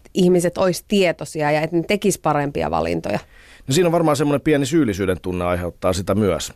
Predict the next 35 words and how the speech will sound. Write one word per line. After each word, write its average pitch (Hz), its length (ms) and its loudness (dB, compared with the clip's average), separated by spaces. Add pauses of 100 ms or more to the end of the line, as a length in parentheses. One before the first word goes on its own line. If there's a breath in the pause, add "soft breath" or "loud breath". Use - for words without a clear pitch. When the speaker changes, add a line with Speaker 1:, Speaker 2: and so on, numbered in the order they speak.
Speaker 2:
että 95 300 -4
tota, 101 420 0
että 101 200 0
kun 101 100 -8
tavallaan 104 320 2
tämmöiseen 107 340 0
asemaan 98 280 0
on 92 80 -2
ikään 95 200 -2
kuin 98 260 -4
päässyt 98 580 -2
tai, 85 260 -2 (340)
tai 101 200 0
joutunut, 101 640 2
niin 101 220 -2
tuntuisi 101 340 0
jotenkin 95 340 -2
urpolta 95 560 0
olla 87 200 0
käyttämättä 85 640 -4
sitä 90 280 -8
vaan, 82 300 -4 (240)
tai 92 180 -2 (100)
käyttää 98 340 -2
sitä - 160 -4
pelkä-, 95 380 -2
pelkästään 92 500 0
oman 87 280 -2
hyvänsä 80 400 -8
edistämiseen. 71 680 -16 (140)
Et, 92 300 -4
et 95 160 -4
koska 104 300 -2
mä 107 160 2 (120)
suhtaudun 107 540 0